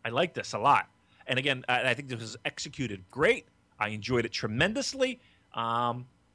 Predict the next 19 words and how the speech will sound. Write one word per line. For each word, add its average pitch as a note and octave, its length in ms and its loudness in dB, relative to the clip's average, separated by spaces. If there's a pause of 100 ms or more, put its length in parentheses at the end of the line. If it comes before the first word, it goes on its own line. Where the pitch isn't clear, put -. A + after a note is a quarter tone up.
(260)
f-, - 180 -20 (220)
good. F#3 360 6
I, C3 200 4
I, C#3 200 4
I, D3 160 0 (300)
it, F3+ 140 -10 (140)
here's A#3+ 220 2
what A3 100 2
it B2 80 2
did. D#3+ 200 4 (500)
I, B2+ 140 2 (100)
I'm D#3 160 6
interested D3+ 420 -2
in B2 240 -8
all D#3+ 300 8
these D#3+ 300 -8
guys C3+ 380 0
even A#2 240 -6
more, D#3+ 320 -2